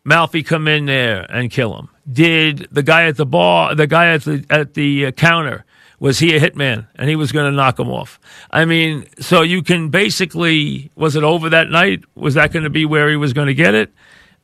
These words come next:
I mean, that was why they decided, "We're gonna give you,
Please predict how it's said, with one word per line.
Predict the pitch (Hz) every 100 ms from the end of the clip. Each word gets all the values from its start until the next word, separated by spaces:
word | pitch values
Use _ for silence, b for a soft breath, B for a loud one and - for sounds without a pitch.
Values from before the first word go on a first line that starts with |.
| -
I | 160
mean, | 170 165
that | 170
was | 180 175 127
why | 170 175
they | 165 170
decided, | 156 147 - 180 214 196 160 151 - _
"We're | 147 170
gonna | 196
give | 170 175 160
you, | 165 165 151 147